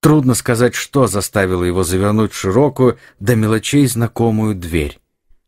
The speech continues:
В этот утренний час трактир был пуст. Только между дальними столиками мелькала чья-то согбенная спина. Эгерт подошёл ближе. Не разгибаясь,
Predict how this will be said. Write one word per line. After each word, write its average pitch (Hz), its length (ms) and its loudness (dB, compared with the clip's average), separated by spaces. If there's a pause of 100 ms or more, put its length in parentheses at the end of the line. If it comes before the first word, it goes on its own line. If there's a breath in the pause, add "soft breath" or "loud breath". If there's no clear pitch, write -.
(680)
В 92 100 -2
этот 110 360 0
утренний 101 500 0
час 139 360 -2
трактир 127 520 -2
был 117 240 -2
пуст. - 560 -8 (540)
Только 139 240 4
между 135 340 2
дальними 117 460 2
столиками 135 600 0
мелькала 113 520 0
чья-то 113 400 -4
согбенная 90 680 -2
спина. 73 520 -4 (960)
Эгерт 127 480 0
подошёл 98 480 -2
ближе. 80 560 -4 (800)
Не 117 180 4
разгибаясь, 123 720 0